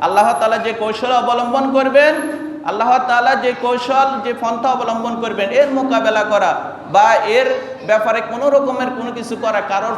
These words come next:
পক্ষে, দুনিয়ার কারো কোনো মানুষের পক্ষে সম্ভব নয়। তাহলে আজকের আলোচনা থেকে আমাদের নিকট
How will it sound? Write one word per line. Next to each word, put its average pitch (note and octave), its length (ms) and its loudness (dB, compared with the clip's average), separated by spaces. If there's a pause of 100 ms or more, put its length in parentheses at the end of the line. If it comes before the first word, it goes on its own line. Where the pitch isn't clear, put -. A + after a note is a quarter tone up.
পক্ষে, G#3 420 0 (280)
দুনিয়ার G#3 340 -2 (100)
কারো G3+ 240 0
কোনো A3+ 180 -4
মানুষের G#3 520 -4
পক্ষে F#3 300 -4
সম্ভব F3 420 -2
নয়। - 240 -2 (1200)
তাহলে A3+ 260 6
আজকের C4 360 2
আলোচনা C4 420 -2
থেকে C4 240 -2
আমাদের C4 360 0
নিকট C4 320 -2